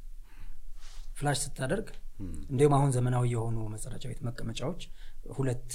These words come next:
Speaker 1: በተን አላቸው።
Speaker 2: ም።
Speaker 1: እ፣ ውሃ ነገር ከሆነ የተጠቀምከው ትንሿን ትነካለህ፣ ያኛውም ደግሞ ትልቁን ትነካለህ የሚል ውሃ ለመቆጠብ ታስቦ የመጣ ነው።
Speaker 2: ስላለ?
Speaker 1: አዎ። ግን የሚደፋውን ውሃ የሚያጠራቅመውን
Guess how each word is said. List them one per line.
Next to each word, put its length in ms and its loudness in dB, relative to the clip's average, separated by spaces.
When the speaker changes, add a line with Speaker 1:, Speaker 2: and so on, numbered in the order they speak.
Speaker 1:
በተን 340 -2
አላቸው። 440 -4
Speaker 2:
ም። 180 -8
Speaker 1:
እ፣ 140 -2
ውሃ 220 2
ነገር 300 -2
ከሆነ 220 -4
የተጠቀምከው 680 -4
ትንሿን 440 -2
ትነካለህ፣ 500 -4
ያኛውም 280 -2
ደግሞ 160 -4
ትልቁን 380 0
ትነካለህ 560 0
የሚል 320 8
ውሃ 260 10
ለመቆጠብ 540 6
ታስቦ 400 4
የመጣ 340 -4
ነው። 180 -4
Speaker 2:
ስላለ? 360 -2
Speaker 1:
አዎ። 200 12
ግን 200 12
የሚደፋውን 680 12
ውሃ 200 10
የሚያጠራቅመውን 760 10